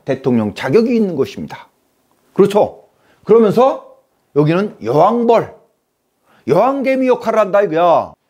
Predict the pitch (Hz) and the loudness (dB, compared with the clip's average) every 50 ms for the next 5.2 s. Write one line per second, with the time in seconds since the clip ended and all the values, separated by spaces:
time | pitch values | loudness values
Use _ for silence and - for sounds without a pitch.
0 | _ _ - 160 190 214 202 226 180 - - 160 196 220 208 233 226 220 165 196 | _ _ -2 0 0 0 0 -4 -6 -6 -8 -8 -6 -4 -4 -4 -4 -6 -6 -6
1 | 208 202 190 175 156 156 165 185 202 196 185 165 135 135 143 156 147 131 101 85 | -6 -6 -6 -6 -4 -4 -4 -4 -6 -4 -6 -6 -4 -4 -4 -4 -4 -4 -6 -8
2 | - _ _ _ - - 208 254 254 262 262 - - - 95 107 135 160 156 - | -12 _ _ _ -16 -8 -6 -4 -4 -4 -6 -8 -10 -12 -6 2 2 2 2 2
3 | - - _ _ _ _ _ _ - 190 202 220 233 247 220 - - 120 226 143 | -2 -10 _ _ _ _ _ _ -2 0 0 0 0 -2 -6 -8 -8 -8 -6 -4
4 | 175 175 143 139 107 90 78 - _ _ _ _ _ - - 220 185 226 220 240 | -2 0 0 -2 -2 -4 -8 -16 _ _ _ _ _ -8 -6 0 2 4 4 4
5 | 269 277 269 - | 2 0 -4 -8